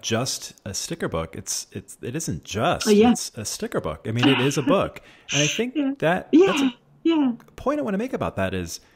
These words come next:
Speaker 1: uh,
Speaker 2: Mm.
Speaker 1: with a lot of the conversations that I'm having with illustrators through the school,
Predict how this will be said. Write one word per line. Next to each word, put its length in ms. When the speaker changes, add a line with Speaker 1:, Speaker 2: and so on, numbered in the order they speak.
Speaker 1:
uh, 460
Speaker 2:
Mm. 60
Speaker 1:
with 340
a 60
lot 260
of 60
the 80
conversations 580
that 80
I'm 140
having 480
with 200
illustrators 720
through 180
the 80
school, 640